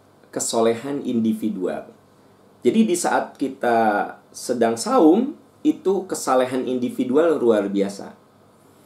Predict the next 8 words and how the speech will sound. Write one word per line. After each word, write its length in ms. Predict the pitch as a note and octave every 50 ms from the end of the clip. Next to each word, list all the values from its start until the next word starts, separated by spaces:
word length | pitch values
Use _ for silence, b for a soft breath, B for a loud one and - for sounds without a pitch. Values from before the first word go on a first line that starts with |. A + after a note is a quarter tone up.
| b b b _ -
Dimulai 640 | A#2+ A2+ A#2 A#2 A2+ A2+ A2 G#2+ G#2+ G#2 G#2+ G#2
dari 320 | G2+ G#2 G2+ G2 G2+ G2+ G2
sholat-sholat 720 | - - A2+ G#2 A2 - - - - A2 A2 G#2+ G2+ -
sunnah, 600 | - - C#3+ C#3 B2+ A#2+ A#2 A2+ A2 G#2+ G#2 A2
itu 200 | C3+ - - D#3
kan 160 | E3 D#3+ C#3
kesolehan 420 | - - - B2+ A#2 G#2+ G#2 G#2+ A2
individual. 680 | G#2+ G#2 G2+ G2+ - - G#2+ G2 G2 F#2+ F#2 - -